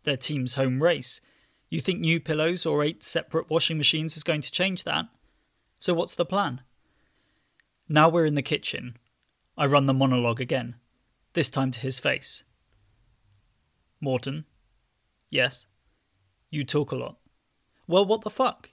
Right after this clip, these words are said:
You speak six languages and never say a word." "I'm not fluent. I haven't lived in Denmark for thirty years.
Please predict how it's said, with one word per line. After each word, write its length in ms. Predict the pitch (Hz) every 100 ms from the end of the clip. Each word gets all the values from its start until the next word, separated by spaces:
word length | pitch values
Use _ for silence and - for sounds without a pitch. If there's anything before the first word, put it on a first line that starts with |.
| _
You 140 | 185
speak 260 | - 190 -
six 260 | - -
languages 460 | 175 180 165 139 131
and 100 | 156
never 200 | 175 190
say 180 | - 202
a 80 | 190
word." 380 | 208 202 131 - _ _ _ _ _ _ _ 143
"I'm 120 | 139
not 180 | 139 -
fluent. 460 | 143 131 120 196 _ _ _ _ -
I 100 | 131
haven't 260 | 135 139
lived 200 | 135 127
in 120 | 135 131
Denmark 360 | 135 127 127
for 100 | -
thirty 320 | 120 143 135
years. 420 | 139 165 135 117